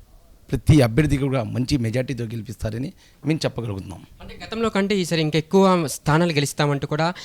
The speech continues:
Speaker 2: ఆత్మవిశ్వాసంతో మీ అధినేత, పార్టీ అధినేత చెప్తున్నారు. అంటే ఆ, అటు-, అటువంటి ఆత్మవిశ్వాసం గల కారణాలు ఏంటి?
Speaker 1: కారణాలంటే రెండు వేల పంతొమ్మిదిలో వీళ్ళు పసుపు కుంకుమని ప్రతి, ఏంటంటే ఇప్పుడు మహిళలకు డబ్బులు ఇచ్చినాయి, అదే మహిళలు చంద్రబాబు నాయుడు చెప్పు పెట్టి కొట్టినాయి.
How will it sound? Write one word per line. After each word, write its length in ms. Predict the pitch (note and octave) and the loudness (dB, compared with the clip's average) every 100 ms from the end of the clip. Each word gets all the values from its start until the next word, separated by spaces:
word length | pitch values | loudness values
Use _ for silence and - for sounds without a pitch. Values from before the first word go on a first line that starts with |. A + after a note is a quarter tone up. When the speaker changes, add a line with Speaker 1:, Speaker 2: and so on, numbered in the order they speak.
| - - | -8 -2
Speaker 2:
ఆత్మవిశ్వాసంతో 760 | F#3+ G#3 G3 F#3+ F3 F3 F3 | 0 2 0 0 -2 -2 -2
మీ 260 | E3 D3+ C#3 | 0 0 0
అధినేత, 280 | B2+ D3 C#3+ - | 0 -2 -2 -4
పార్టీ 200 | B2+ C3+ | -4 -4
అధినేత 260 | B2+ C3 C#3 C#3 - - - | -4 -4 -4 -6 -8 -18 -12
చెప్తున్నారు. 460 | - C3 A2 G#2+ - | -8 -4 -4 -6 -6
అంటే 140 | F3 | -2
ఆ, 280 | F#3 C#3+ D#3 - _ | 0 2 0 -4 _
అటు-, 160 | C#3 - | -10 -8
అటువంటి 320 | C3 F3 F3 | -2 0 2
ఆత్మవిశ్వాసం 600 | D#3+ E3 G3 F3 F3+ - | 0 0 -4 -4 -6 -4
గల 40 | D#3+ | -4
కారణాలు 360 | D#3 C#3+ D#3 | -2 -2 -2
ఏంటి? 300 | G#2+ - - - - - | -8 -16 -20 -20 -20 2
Speaker 1:
కారణాలంటే 600 | C3 E3 E3 D#3+ E3 F3+ | 4 6 6 4 4 6
రెండు 220 | D3 D#3+ | 6 6
వేల 140 | F3+ | 6
పంతొమ్మిదిలో 880 | E3+ D3+ D#3+ E3 D#3+ D#3 E3+ D#3 D3+ | 6 2 2 2 4 6 6 8 6
వీళ్ళు 640 | C3 C#3 D3+ D#3 D3 B2 A2 - _ _ _ _ _ _ | 4 4 4 4 4 0 -4 -12 _ _ _ _ _ _
పసుపు 220 | D#3 - F3+ | 2 4 0
కుంకుమని 600 | F3+ D#3+ E3+ E3 G3 - | 0 0 2 2 0 -4
ప్రతి, 680 | - D3 D#3+ D#3+ D#3 C#3+ A2+ | -4 0 2 4 4 2 -2
ఏంటంటే 320 | A2+ D#3 D#3 D#3+ | -2 0 2 2
ఇప్పుడు 220 | D3+ C#3 | 0 0
మహిళలకు 260 | C3+ E3 | 2 2
డబ్బులు 240 | D3 B2 C3 | 0 0 0
ఇచ్చినాయి, 300 | A2 A2 G2+ _ _ _ _ - | 0 -4 -6 _ _ _ _ -6
అదే 220 | C3 F3+ | 2 4
మహిళలు 360 | F#3 D#3+ E3+ F#3 | 6 4 4 2
చంద్రబాబు 500 | - D3+ D#3+ D#3 D3+ | 2 2 2 4 2
నాయుడు 160 | D3+ | 0
చెప్పు 340 | F3 - D#3+ E3+ | -2 -2 -4 -4
పెట్టి 220 | E3 D3+ | -6 -6
కొట్టినాయి. 320 | C3+ A2+ G#2+ | -8 -10 -14